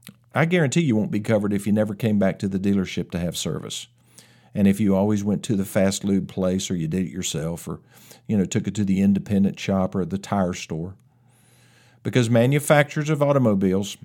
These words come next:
like to see their customers return to the dealers because they hold the dealers accountable to make sure things are getting done to the car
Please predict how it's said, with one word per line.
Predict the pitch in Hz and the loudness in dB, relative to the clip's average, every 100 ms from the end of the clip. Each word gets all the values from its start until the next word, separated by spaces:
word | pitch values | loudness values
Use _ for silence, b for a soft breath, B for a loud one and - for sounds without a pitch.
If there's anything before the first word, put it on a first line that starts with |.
| - _ - | -20 _ -2
like | 107 123 139 | 2 4 2
to | - | -2
see | 139 - 165 | -2 2 4
their | 127 104 | 4 2
customers | - 123 - 117 101 | 2 0 0 -2 -2
return | 107 101 120 113 | -2 -2 0 2
to | 104 | 2
the | 110 | 0
dealers | 113 147 107 98 - _ _ _ _ _ _ _ _ - - | 0 2 2 0 -6 _ _ _ _ _ _ _ _ -18 -8
because | 107 104 98 | -2 0 4
they | 131 | 4
hold | 147 156 117 | 6 4 4
the | |
dealers | 104 135 143 104 | 2 4 4 0
accountable | 98 101 92 85 107 | 0 0 0 0 2
to | 101 | 2
make | 98 | 2
sure | - 98 | 0 -4
things | - 101 92 | 0 0 0
are | 85 | -2
getting | 92 90 | -4 -4
done | 85 90 | -4 -6
to | 71 | -8
the | 80 | -10
car | - 98 76 | -4 -2 -2